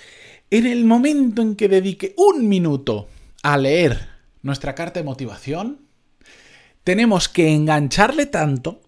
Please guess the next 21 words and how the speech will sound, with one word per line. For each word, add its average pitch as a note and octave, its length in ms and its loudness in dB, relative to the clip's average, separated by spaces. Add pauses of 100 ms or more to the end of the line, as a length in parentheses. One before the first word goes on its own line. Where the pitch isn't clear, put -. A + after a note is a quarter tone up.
(180)
que F3+ 120 -4
diga, D#3+ 240 0
"Necesito D3+ 560 -6
terminar D#3+ 520 -4
de F3+ 100 0
leerla C#3+ 540 0
porque D3 600 -2
después E3 640 -6
de E3 120 -6
toda F3 260 -12
la E3+ 140 -8
basura C3 440 -4
que F3 100 -4
he - 20 0
leído B2 340 -2
por G#2+ 180 -10
ahí, D#3 380 -6 (240)
por A3 220 4
fin A#3 200 2
una F#3 240 -2
persona A3+ 760 0